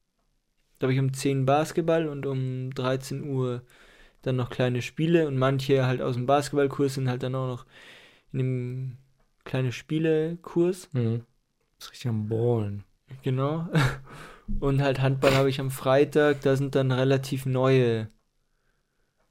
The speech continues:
Speaker 1: Also da hab ich halt, mit denen hab ich keinen anderen Kurs. Also so, würd ich mal sagen,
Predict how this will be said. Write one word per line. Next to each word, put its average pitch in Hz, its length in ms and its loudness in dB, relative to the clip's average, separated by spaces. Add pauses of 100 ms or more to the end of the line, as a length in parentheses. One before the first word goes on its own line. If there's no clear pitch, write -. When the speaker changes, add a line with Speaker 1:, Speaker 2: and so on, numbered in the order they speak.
(140)
Speaker 1:
Also 117 180 -2
da 123 100 4
hab 120 100 0
ich 120 140 -4
halt, 120 140 0
mit 127 560 -8
denen 127 160 0
hab 123 100 -2
ich 120 120 -6
keinen 120 220 -6
anderen 117 280 -6
Kurs. 117 400 -10 (180)
Also 113 400 -6
so, 123 80 -14
würd 113 100 -12
ich 110 100 -16
mal 117 120 -10
sagen, 120 260 -14